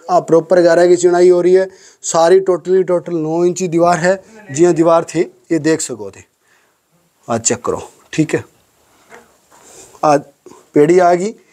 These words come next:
वो कमरों आ गयो, वो कमरों आ गयो,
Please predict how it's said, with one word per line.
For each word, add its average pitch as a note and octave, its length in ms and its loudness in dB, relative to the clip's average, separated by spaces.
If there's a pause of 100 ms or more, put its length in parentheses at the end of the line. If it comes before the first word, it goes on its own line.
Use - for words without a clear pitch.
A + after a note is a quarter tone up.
(760)
वो D#3 80 -4
कमरों E3 380 2
आ F#3+ 100 2
गयो, F#3 180 0 (680)
वो F3 100 2
कमरों F3+ 380 0
आ F#3+ 100 4
गयो, F#3 220 -2